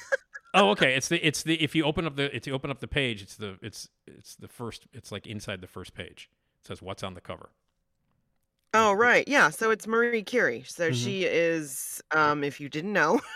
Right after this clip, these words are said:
Speaker 2: <laughs> she is a, a, a very, uh, famous scientist from Poland.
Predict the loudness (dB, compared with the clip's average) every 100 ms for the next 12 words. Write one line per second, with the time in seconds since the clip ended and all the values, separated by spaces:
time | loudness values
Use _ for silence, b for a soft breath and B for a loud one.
0 | -2 -2 0 -4 0 -2 2 -2 -2 -20
1 | -18 -18 -16 -8 -4 0 0 4 4 6
2 | 4 2 2 2 2 -2 0 2 2 2
3 | 0 -2 -4 -4 -4 -4 -4 -4 -6 -6
4 | -4 -2 -4 -6 -8 -8 -2 -2 -2 -8
5 | -6 -4 -4 -6